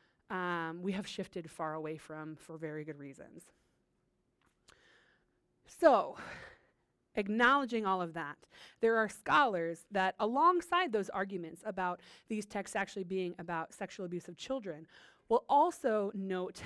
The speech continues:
that anything that is referring to what is natural is probably talking about that natural understanding of the hierarchy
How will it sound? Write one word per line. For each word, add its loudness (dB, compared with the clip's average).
that -2
anything 2
that 0
is -6
referring -6
to -10
what -4
is -10
natural -6
is -2
probably 4
talking -2
about -2
that 0
natural 0
understanding -6
of -10
the -10
hierarchy -2